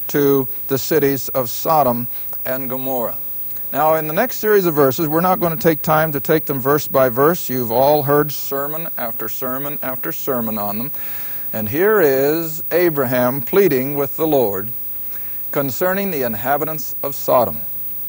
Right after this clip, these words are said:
Why is he so concerned? Lot, his beloved nephew, and his offspring are now living in Sodom. And so Abraham begins to bargain with God, I guess is a safe word.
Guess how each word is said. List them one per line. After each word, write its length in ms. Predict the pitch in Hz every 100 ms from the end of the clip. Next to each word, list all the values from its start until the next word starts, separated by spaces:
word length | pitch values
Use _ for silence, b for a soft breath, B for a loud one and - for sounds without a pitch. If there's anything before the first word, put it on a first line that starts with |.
| - - - - - - - - - - -
Why 280 | 156 190
is 100 | 180
he 80 | 165
so 180 | 160 156
concerned? 600 | 147 131 - 123 90 - - - - - - - -
Lot, 440 | 104 107 - - - - - - - -
his 160 | 117 107
beloved 460 | 107 110 147 175
nephew, 360 | 180 143 - - - - - -
and 160 | 107 107
his 340 | 127 120 - - 120
offspring 640 | 143 - - 151 156 165 - B B B B
are 140 | 113
now 240 | 113 123 139
living 360 | 131 131 131 120
in 180 | 123 120
Sodom. 460 | - 120 98 85 - B B B B
And 160 | 131
so 240 | - 139 156
Abraham 680 | 190 214 208 196 190 190
begins 640 | 165 151 165 180 180 175 -
to 360 | - 156 147 143 B B -
bargain 540 | 113 139 131 113 113
with 220 | 110 -
God, 260 | 120 107 101
I 60 |
guess 260 | 110 120 -
is 120 | 113
a 40 | 110
safe 400 | - 127 120 113
word. 340 | 127 151